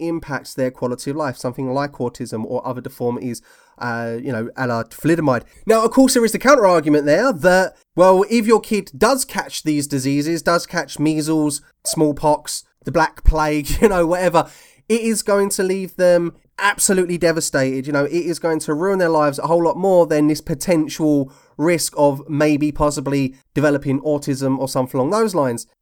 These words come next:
And maybe they are correct. Maybe people have been led down this, uh,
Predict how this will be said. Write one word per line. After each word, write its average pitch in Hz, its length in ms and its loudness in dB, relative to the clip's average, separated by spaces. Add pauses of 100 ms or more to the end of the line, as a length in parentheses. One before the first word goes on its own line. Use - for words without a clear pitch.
And 208 420 0 (240)
maybe 160 200 4
they 175 140 2
are 196 60 -2
correct. 202 420 0
Maybe 165 320 0
people 175 320 -8
have 175 240 -6
been 160 500 -2
led 151 380 0
down 151 220 -2
this, 151 260 -4
uh, 143 300 0